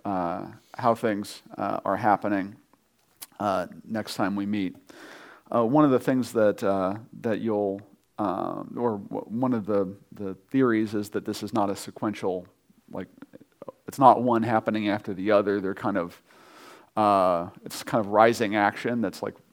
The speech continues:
uh, like a spiral or a, um, it's, uh, recursive almost, so that some things are happening at the same time as others. And we'll talk about how to fit that, uh, into our,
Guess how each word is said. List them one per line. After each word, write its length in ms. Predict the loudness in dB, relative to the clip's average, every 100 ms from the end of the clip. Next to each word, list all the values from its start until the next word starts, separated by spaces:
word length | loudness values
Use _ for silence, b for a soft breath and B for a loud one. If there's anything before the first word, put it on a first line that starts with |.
| -14
uh, 200 | -10 -8
like 160 | -4 -4
a 40 |
spiral 640 | -6 6 8 10 6 -2 -2
or 140 | -2
a, 360 | 0 0 -2 -6
um, 460 | -4 -2 -4 -6 -12
it's, 400 | -12 -12 -12 -18 -20 _ _ _
uh, 380 | -6 -4 -4 -8 -10
recursive 580 | -10 -2 -2 0 -4 0
almost, 680 | -2 0 -2 -4 -12 -18 -4
so 180 | -4
that 220 | -2 -4 0
some 220 | 2 2
things 260 | 2 0
are 80 | 0
happening 460 | 4 4 4 0 -2
at 100 | -4
the 80 | -4
same 240 | -2 -6
time 260 | -2 -4 -2
as 160 | -8 -4
others. 460 | -4 -4 -10 -14 _ B B B B B B
And 120 | -2
we'll 100 | 0
talk 240 | 6 6 6
about 220 | 4 4
how 120 | 4
to 80 | 0
fit 280 | 0 -4 0
that, 280 | 0 0 -2 -18 -10
uh, 400 | -6 -4 -4 -6 -8
into 420 | -10 -8 -8 -2
our, 360 | 0 0 -2